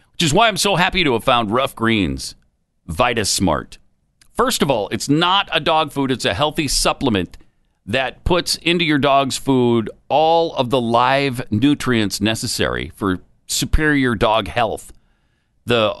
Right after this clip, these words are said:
the omega-three, six, and nines, the probiotics, the enzymes, the vitamins.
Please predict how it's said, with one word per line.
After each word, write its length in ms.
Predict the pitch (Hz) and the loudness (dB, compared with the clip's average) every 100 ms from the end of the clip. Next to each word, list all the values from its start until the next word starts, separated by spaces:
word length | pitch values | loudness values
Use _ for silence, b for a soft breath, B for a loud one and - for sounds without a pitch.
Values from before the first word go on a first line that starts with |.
| - | -2
the 180 | 120 | 0
omega-three, 920 | 110 113 147 139 - 143 139 135 135 127 | 2 2 2 -2 -4 0 2 4 2 0
six, 500 | - 160 143 - - | 0 0 0 -2 -2
and 180 | 123 110 | 2 2
nines, 520 | 107 101 76 65 - | 2 0 -2 -6 -10
the 320 | 87 95 87 | -4 -4 -4
probiotics, 1000 | - 160 151 123 120 104 87 - - - | -2 0 2 2 2 2 0 -4 -6 -6
the 200 | 95 107 | -6 -6
enzymes, 680 | 120 123 104 101 80 69 - | -2 -2 0 0 0 -4 -4
the 80 | 101 | -2
vitamins. 760 | 82 120 120 110 90 71 - | 0 0 2 2 0 -2 -8